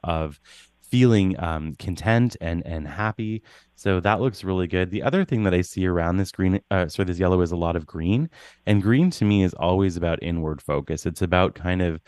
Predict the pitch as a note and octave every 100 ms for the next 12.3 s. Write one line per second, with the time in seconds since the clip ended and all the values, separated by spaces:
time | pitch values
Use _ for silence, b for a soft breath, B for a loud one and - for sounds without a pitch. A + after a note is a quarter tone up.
0 | b b - E2+ F2 E2+ - F#2+ G2 E2+
1 | D#2 - F#2+ B2+ D#3 F#2 E2+ D2+ E2 -
2 | F#2+ G2 G2+ G2 A2 E3 E3 G2 F2+ -
3 | F2 - F#2+ F#2 F2 E2 E2+ B2 A2+ G#2+
4 | A#2 B2 A#2+ B2+ C#3 F#2+ - - A#2+ D3+
5 | D3 A2 F2 E2+ E2+ D#2 b b b -
6 | A#2 A#2 G#2+ G2+ A2+ G#2 - G#2 G#2 G2
7 | E2 D#2+ D#2+ E2 D#2+ G2 F#2 - F2 F2
8 | E2 E2+ D#2+ E2+ D#2 D#2 - G#2 G2 F2+
9 | D#2 D#2+ F2+ E2+ F#2 E2+ F2+ F2 - E2
10 | E2 D#2+ - - F2 D#2+ - E2+ D#2 D2+
11 | D#2 - - D2+ D#2+ - F2 E2 D#2+ B
12 | B B -